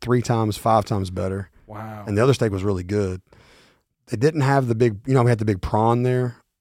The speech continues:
Speaker 1: on the Four Roses dinner. They didn't have the prawn there, but everything else was pretty freaking dynamite.
Speaker 2: Awesome.
Speaker 1: And we
Speaker 2: Well,
Speaker 1: had
Speaker 2: you're
Speaker 1: the
Speaker 2: good to go on
Speaker 1: All
Speaker 2: the
Speaker 1: right.
Speaker 2: blind.
Speaker 1: We had this really good, uh, fish on, like, a bed of,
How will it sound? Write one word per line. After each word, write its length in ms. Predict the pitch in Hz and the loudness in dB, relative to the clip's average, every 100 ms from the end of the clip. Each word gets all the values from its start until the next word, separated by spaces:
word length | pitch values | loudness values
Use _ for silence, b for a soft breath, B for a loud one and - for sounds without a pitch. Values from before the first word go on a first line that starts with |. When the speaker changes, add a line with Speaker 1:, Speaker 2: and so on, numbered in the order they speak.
| _ | _
Speaker 1:
on 60 | 107 | -4
the 60 | 98 | -2
Four 200 | 123 107 | 2 2
Roses 260 | 110 117 | 4 2
dinner. 380 | 117 127 131 120 - _ _ _ _ _ - | 0 0 0 -4 -10 _ _ _ _ _ -4
They 60 | 110 | 0
didn't 160 | 117 | 2
have 120 | 123 | 0
the 80 | 95 | 0
prawn 460 | - - 139 123 104 | -4 0 2 2 0
there, 280 | 101 98 98 | -2 -4 -4
but 320 | 95 98 95 _ | -4 -4 -4 _
everything 280 | 113 117 110 | -2 0 2
else 200 | 107 107 | 0 -2
was 120 | 104 - _ | -8 -14 _
pretty 340 | - 123 107 | -6 -2 -2
freaking 280 | 95 104 92 | -4 -6 -6
dynamite. 440 | 92 92 90 90 - _ | -6 -6 -8 -10 -14 _
Speaker 2:
Awesome. 380 | 117 113 107 110 | -10 -10 -10 -10
Speaker 1:
And 60 | 98 | -2
we 60 | |
Speaker 2:
Well, 100 | 104 | 2
Speaker 1:
had 80 | 110 | 2
Speaker 2:
you're 100 | 143 | 0
Speaker 1:
the 60 | 135 | -4
Speaker 2:
good 140 | 127 | -6
to 40 | 117 | -8
go 300 | 120 117 117 - | -8 -8 -12 -12
on 80 | 127 | -8
Speaker 1:
All 60 | 113 | -8
Speaker 2:
the 60 | |
Speaker 1:
right. 60 | 117 | -6
Speaker 2:
blind. 280 | 117 117 117 b b | -8 -8 -12 b b
Speaker 1:
We 80 | - | -2
had 60 | 120 | 0
this 160 | 117 127 | 0 2
really 180 | 123 110 | 2 2
good, 400 | 110 110 110 104 | 2 2 2 2
uh, 260 | 98 95 | 2 0
fish 600 | 95 - 123 127 - - - _ _ _ _ _ _ _ _ _ _ _ _ _ - | -4 -2 0 2 -2 -4 -10 _ _ _ _ _ _ _ _ _ _ _ _ _ -6
on, 160 | 107 | -2
like, 180 | 101 92 | -2 0
a 100 | 95 | -2
bed 440 | 90 107 107 107 104 | 0 2 4 2 2
of, 720 | 98 98 98 98 95 92 | 0 0 2 0 -2 -6